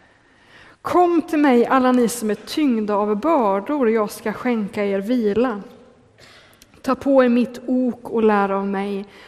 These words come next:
som har ett milt och ödmjukt hjärta. Så ska ni finna vila för er själ. Mitt ok är skonsamt och min börda är lätt."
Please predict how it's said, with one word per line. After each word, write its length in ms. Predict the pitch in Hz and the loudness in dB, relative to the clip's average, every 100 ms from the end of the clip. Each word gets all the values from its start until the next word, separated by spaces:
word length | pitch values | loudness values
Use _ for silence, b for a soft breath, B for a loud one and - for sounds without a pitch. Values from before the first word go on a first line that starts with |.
| B | B
som 220 | - 226 | -6 -2
har 60 | 220 | -2
ett 120 | 220 | -2
milt 580 | 226 240 226 220 226 208 | 0 2 2 -2 -4 -12
och 160 | - | -8
ödmjukt 720 | 226 220 196 202 202 196 - 208 | -6 -6 -6 -6 -6 -8 -8 -8
hjärta. 500 | 202 - _ 208 202 B B B B | -8 -12 _ -12 -12 B B B B
Så 160 | - | -10
ska 160 | 247 262 | -6 -2
ni 120 | 240 | -2
finna 400 | 226 247 226 208 | -2 -2 -2 -2
vila 460 | 202 226 214 190 185 | -2 -2 -2 -2 -6
för 300 | - 214 202 | -8 -10 -8
er 160 | 190 | -10
själ. 580 | 190 - 220 208 214 220 - _ _ b b | -12 -12 -12 -12 -12 -16 -18 _ _ b b
Mitt 340 | - 285 - - | 2 2 2 -8
ok 420 | - 277 277 - - | -4 -2 -2 -6 -8
är 100 | 240 | -8
skonsamt 1300 | - - - 330 277 214 - - 311 233 208 - - B B B | -8 -8 0 0 2 -2 -4 -2 0 -2 -4 -10 -20 B B B
och 100 | 247 | 0
min 300 | 254 233 214 208 B B | 2 4 0 -4 B B
börda 760 | - 208 285 254 208 190 190 202 | -10 0 2 4 2 0 -2 -4
är 160 | - 214 | -2 2
lätt." 640 | 233 - - - - - | 2 0 -8 -16 -12 -12